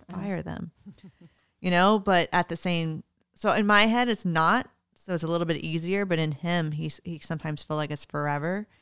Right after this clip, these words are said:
Speaker 2: And just recently with the, but even with the, like, the dyslexia and hiring the lawyers and whatnot, I feel like there's, there's an end, so it makes it stronger. So I agree, and I also th-, think that there's still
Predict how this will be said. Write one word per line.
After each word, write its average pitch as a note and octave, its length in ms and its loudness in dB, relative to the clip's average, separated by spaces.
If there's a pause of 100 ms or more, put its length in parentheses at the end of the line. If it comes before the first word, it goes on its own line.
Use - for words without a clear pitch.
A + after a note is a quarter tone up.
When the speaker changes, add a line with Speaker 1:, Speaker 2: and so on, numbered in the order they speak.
(500)
Speaker 2:
And F3+ 160 0
just F#3 300 2
recently D#3+ 760 -2
with E3 220 -12
the, D3+ 260 -8
but F#3+ 80 -2
even F#3+ 180 2
with F#3+ 120 0
the, F#3+ 120 -2
like, D#3+ 200 -4
the D#3+ 100 -4
dyslexia D#3+ 540 -4
and D3 180 -4
hiring D3+ 340 -4
the D3 80 -4
lawyers D#3 400 -2
and C#3+ 120 -6
whatnot, C#3+ 320 -6
I D#3 80 -4
feel - 180 -4
like E3 160 2
there's, D#3 300 -2 (840)
there's F3 180 2
an E3 100 0 (100)
end, D#3+ 380 0
so E3 120 -2
it D3+ 80 -2
makes D3+ 220 -4
it - 120 -8
stronger. - 560 -6
So E3 280 0 (1600)
I F#3+ 80 8
agree, F#3 640 6
and A3 120 4
I F3 120 6
also E3+ 360 4
th-, E3 260 -4
think E3 200 -2
that D#3 100 -2
there's D3+ 160 0
still D#3 240 2